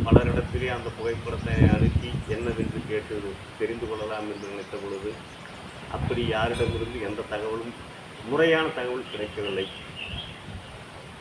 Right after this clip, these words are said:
அப்படி இரு-, அப்படி இருந்த பொழுது நமது சிவன்மலை என்று சொல்லக்கூடிய காங்கேயம் அருகில் இருக்கக்கூடிய சிவன்மலை என்ற இடத்தில் சிதம்பரசாமி என்ற ஒரு முதியவர் ஒருவர்,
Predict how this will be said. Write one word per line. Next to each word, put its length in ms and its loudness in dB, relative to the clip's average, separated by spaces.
அப்படி 300 4
இரு-, 260 10
அப்படி 300 2
இருந்த 260 4
பொழுது 260 4
நமது 300 6
சிவன்மலை 580 6
என்று 220 2
சொல்லக்கூடிய 520 2
காங்கேயம் 440 4
அருகில் 260 2
இருக்கக்கூடிய 520 6
சிவன்மலை 440 2
என்ற 200 2
இடத்தில் 400 -4
சிதம்பரசாமி 800 6
என்ற 120 8
ஒரு 240 12
முதியவர் 440 12
ஒருவர், 320 12